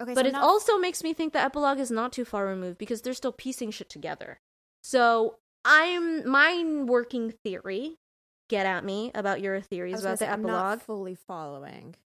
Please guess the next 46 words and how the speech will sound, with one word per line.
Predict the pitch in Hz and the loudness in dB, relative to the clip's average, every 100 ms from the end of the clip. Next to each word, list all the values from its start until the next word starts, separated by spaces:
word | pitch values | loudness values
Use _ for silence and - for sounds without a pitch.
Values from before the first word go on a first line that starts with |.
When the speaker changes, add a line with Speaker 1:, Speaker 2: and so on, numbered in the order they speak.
| _ | _
Speaker 1:
'cause | 202 - | -16 -12
I | 190 | -10
didn't | 185 160 | -8 -10
read | 165 | -12
the | - | -14
book. | - _ _ - | -18 _ _ 4
Speaker 2:
I | 247 | 6
will | 262 262 | 6 2
send | 254 233 | 0 -2
you | 233 226 220 214 - - | 0 0 -2 -4 -10 -6
the | 190 | -6
epilogue | 180 190 185 - | -6 -8 -10 -8
so | 185 | -14
you | |
can | - 190 | -12 -12
read | - | -10
it. | - - _ _ _ _ _ _ - | -12 -12 _ _ _ _ _ _ -16
Speaker 1:
Okay, | 185 180 170 | -16 -14 -14
you | |
should | 185 - | -16 -16
probably | 226 190 185 | -12 -10 -10
post | 180 165 - | -10 -12 -12
it | |
online | 165 165 160 165 | -14 -12 -14 -14
for | 165 | -14
those | 165 - | -14 -16
that | |
haven't | 165 156 147 | -16 -16 -6
read | 262 | 4
Speaker 2:
Yeah, | 277 156 | 6 6
Speaker 1:
the | |
book | - | 0
as | - | -12
well. | - | 2
Speaker 2:
absolutely. | 220 220 214 180 | 2 2 -2 0
I | 196 | 2
will | 220 | 0
post | 214 202 175 | 0 -2 -4
it | 175 | -8
so | - | -8
you | 190 | -8
get | 185 196 | -4 -4
what | 180 | -4
I'm | 185 | -6
talking | 180 165 180 170 | -8 -10 -10 -10
about. | - | -10